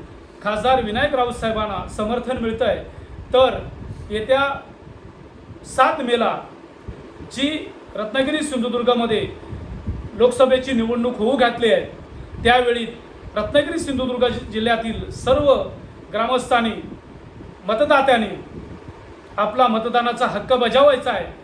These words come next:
आणि आपली निशाणी जी आहे, या मशाल चिन्हावरती आपण शिक्कामोर्तब करून पुन्हा एकदा दिल्ली दरबारी आपल्या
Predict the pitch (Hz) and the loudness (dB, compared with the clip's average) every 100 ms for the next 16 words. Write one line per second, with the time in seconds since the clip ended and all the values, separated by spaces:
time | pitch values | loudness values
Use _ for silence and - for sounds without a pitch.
0 | - - - 202 262 202 - - - 208 | -20 -18 -6 -2 -2 -4 -10 -18 -12 -8
1 | 214 240 226 214 302 320 277 262 220 214 | -6 -4 -4 0 2 2 2 2 2 -2
2 | - - - - 175 226 233 - - - | -6 -14 -20 -14 -6 -4 -4 -8 -14 -20
3 | - - 214 220 294 240 247 233 240 233 | -18 -8 -4 2 2 2 -2 -2 0 0
4 | 220 226 185 - 208 240 202 - - 277 | -4 -6 -8 -6 -4 -4 -4 -10 -4 0
5 | 277 262 262 - 247 247 190 147 - - | 0 2 0 0 2 2 0 -10 -14 -18
6 | - - 226 240 302 277 220 233 208 - | -18 -14 -8 -2 2 2 2 0 -2 -6
7 | - 160 220 285 254 233 240 233 - - | -14 -8 -6 0 0 2 2 0 -6 -12
8 | - - - - 185 196 247 233 | -18 -20 -20 -10 -8 -2 0 0